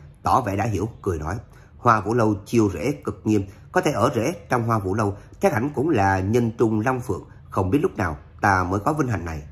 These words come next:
Hoàng Vũ Thanh Vân cười híp mắt nhìn về phía Sở Khuynh Thành. Sở Khuynh Thành trợn mắt nhìn hắn, hai má đỏ bừng. Thấy vậy, Hoàng Vũ Thanh Vân ngửa mặt lên trời cười lớn,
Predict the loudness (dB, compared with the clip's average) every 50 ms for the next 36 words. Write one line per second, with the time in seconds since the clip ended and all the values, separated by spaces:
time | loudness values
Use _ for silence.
0 | -20 -20 -20 -20 -20 -20 -20 -20 -20 -20 -20 -20 -20 -8 0 4 4 4 4 2
1 | 0 0 0 2 0 0 0 0 -2 -2 -4 -10 -8 -4 -2 0 0 2 2 0
2 | 0 0 -2 -2 -6 -14 -18 -6 -2 0 0 2 2 0 -2 0 0 0 0 0
3 | -4 -8 -6 -4 -4 -2 -2 -4 -6 -6 -10 -12 -18 -20 -20 -8 -2 -2 0 0
4 | 0 0 0 0 0 0 0 -2 -2 -2 -2 -2 -2 -4 -6 -6 -6 -4 -4 -4
5 | -2 -2 -2 -2 -2 -4 -6 -12 -20 -12 -6 -4 -2 -2 -2 -2 -2 -2 -4 -6
6 | -10 -12 -6 -4 -2 -2 0 -2 -2 -4 -8 -16 -20 -20 -20 -20 -20 -20 -20 -20
7 | -20 -20 -20 -20 -20 -20 -20 -20 -20 -20 -20 -20 -20 -20 -20 -20 -20 -20 -20 -20
8 | -20 -20 -20 -20 -20 -20 -20 -20 -20 -20 -20 -20 -6 0 2 2 4 4 2 0
9 | 0 -4 -10 -4 2 4 4 4 4 2 0 2 2 2 2 2 0 0 2 2
10 | 0 0 -2 -6 -14 -20 -20 -10 -2 2 4 4 4 4 2 2 2 0 0 0
11 | 0 0 0 0 -2 -2 -2 -2 0 0 0 0 -2 -2